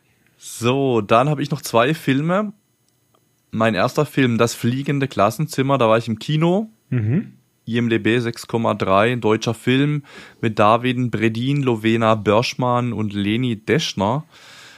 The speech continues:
Speaker 1: Da gibt's ja einen Roman von Erich Kästner von neunzehnhundertdreiundneunzig, der mittlerweile jetzt eben zum dritten Mal verfilmt wurde.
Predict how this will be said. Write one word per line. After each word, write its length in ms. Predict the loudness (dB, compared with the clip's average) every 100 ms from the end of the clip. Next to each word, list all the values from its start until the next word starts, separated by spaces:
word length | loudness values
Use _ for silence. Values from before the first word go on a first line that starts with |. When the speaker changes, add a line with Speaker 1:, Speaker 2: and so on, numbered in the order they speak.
| _
Speaker 1:
Da 100 | -8
gibt's 220 | -6 -4 -2
ja 60 |
einen 100 | 0
Roman 400 | 0 2 4 2
von 160 | 2 0
Erich 320 | 2 0 0
Kästner 420 | -2 -2 0 -4
von 140 | -2 -2
neunzehnhundertdreiundneunzig, 1080 | 0 -2 -2 -2 2 2 2 0 -2 -4 0
der 100 | 0
mittlerweile 640 | 0 -2 0 2 2 2
jetzt 180 | -2 -2
eben 220 | -6 -6
zum 220 | -6 -6 -4
dritten 300 | -4 0 0
Mal 300 | 2 2 0
verfilmt 500 | -6 -6 -6 -6 -6
wurde. 380 | -6 -4 -6